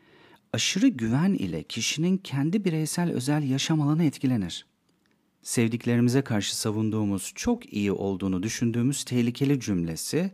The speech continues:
"Yo, benim için çok önemli. İçimi dışımı biliyor, benim gizli saklım hiçbir şey yok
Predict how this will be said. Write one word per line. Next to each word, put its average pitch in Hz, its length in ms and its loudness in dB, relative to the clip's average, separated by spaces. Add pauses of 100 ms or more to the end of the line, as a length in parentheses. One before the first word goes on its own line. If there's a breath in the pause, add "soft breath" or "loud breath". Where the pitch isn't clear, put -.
(480 loud breath)
"Yo, 127 360 2 (880 soft breath)
benim 151 200 6
için 95 220 -2
çok - 220 -2
önemli. 87 540 -6 (420 loud breath)
İçimi 101 400 0
dışımı 101 420 0
biliyor, 85 380 -4
benim 107 280 -2
gizli 104 340 -6
saklım 92 420 -8
hiçbir 113 380 -4
şey 131 440 -2
yok 104 260 0